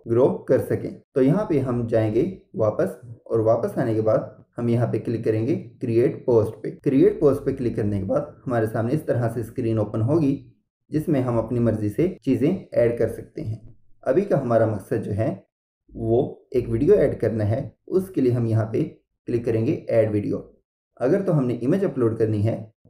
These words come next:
उसके लिए हम यहाँ पे add photo पे click करेंगे। अभी हम वीडियो अपलोड करना चाहते हैं तो उसके लिए हम यहाँ पे जाएंगे upload from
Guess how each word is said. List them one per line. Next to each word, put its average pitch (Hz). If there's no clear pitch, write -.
उसके 185
लिए 139
हम 127
यहाँ 113
पे -
add 120
photo 113
पे 151
click 123
करेंगे। 101
अभी 180
हम 143
वीडियो 156
अपलोड 120
करना 107
चाहते 101
हैं 123
तो -
उसके -
लिए 120
हम 117
यहाँ 110
पे 107
जाएंगे 107
upload 135
from 135